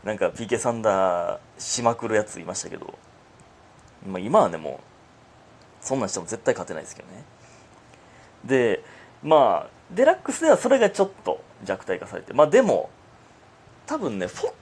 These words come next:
クスとかがめっちゃ強いんやって、あ、シークとかね、めっちゃ強い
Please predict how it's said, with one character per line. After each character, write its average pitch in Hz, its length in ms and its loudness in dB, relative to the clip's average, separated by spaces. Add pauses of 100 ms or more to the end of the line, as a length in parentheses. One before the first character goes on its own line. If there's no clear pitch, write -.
(140)
ク 196 100 -2
ス - 140 0
と 127 100 4
か 110 120 2
が 95 100 4
め 92 80 -4
っ 95 40 -8
ち - 100 -6
ゃ - 40 -6
強 107 280 -2
い 87 100 -8
ん - 180 -20
や - 60 -16
っ - 40 -20
て、 - 180 -20
あ、 113 100 -2
シ 349 300 2
ー 208 80 -2
ク - 100 -8
と 113 100 0
か 92 120 -6
ね、 139 160 -4 (880)
め 101 100 -4
っ 101 120 -12
ち 113 100 -2
ゃ 110 40 2
強 110 340 -2
い 76 420 -10